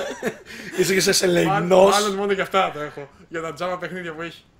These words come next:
Speaker 1: Ξέρεις ότι το έχω εγώ το Uplay, βλέπεις, έτσι;
Speaker 2: Ε, εντάξει, μου το
Speaker 1: Και έχω,
Speaker 2: παίζεις και
Speaker 1: και έχω, και έχω και παιχνιδάκια στο Uplay, δηλαδή το Far Cry Prime, όλα αυτά, τα έχω εδώ πέρα.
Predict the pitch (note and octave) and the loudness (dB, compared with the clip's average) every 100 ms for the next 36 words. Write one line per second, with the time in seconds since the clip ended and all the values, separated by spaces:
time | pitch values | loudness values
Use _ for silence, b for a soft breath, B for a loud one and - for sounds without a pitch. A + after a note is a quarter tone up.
0 | _ _ - E3+ E3 C#3+ A2+ B2+ G#2+ G2+ | _ _ -14 -8 -6 -8 -8 -10 -10 -12
1 | G#2 A2 G#2+ A2 G#2+ B2 C3 F#2+ G#2+ F3 | -12 -14 -14 -12 -12 -10 -12 -12 -12 -12
2 | G#2+ D4 - E3 E3+ - C#3+ C3 _ B2+ | -10 -10 -10 -8 -10 -12 -18 -20 _ -20
3 | C3+ C3+ C#3+ - C#3+ - C#3+ C3+ D#3 - | -18 -12 -8 -6 -8 -10 -12 -8 -6 -4
4 | F3+ - D3+ F3 E3 C#3 C#3 C#3 F3 B2+ | -6 -8 -8 -8 -10 -12 -10 -6 -6 -8
5 | - G#2+ G#2+ G#2+ G2+ G#2+ A2+ A2+ A2+ G2+ | -12 -18 -18 -16 -12 -10 -10 -10 -10 -8
6 | A2 F2+ F#2 G2+ A2+ G2 F2+ G#2+ B2 C3 | -10 -10 -14 -12 -12 -14 -16 -16 -14 -16
7 | C#3 B2 A2+ B2+ F2+ | -16 -16 -10 -12 -12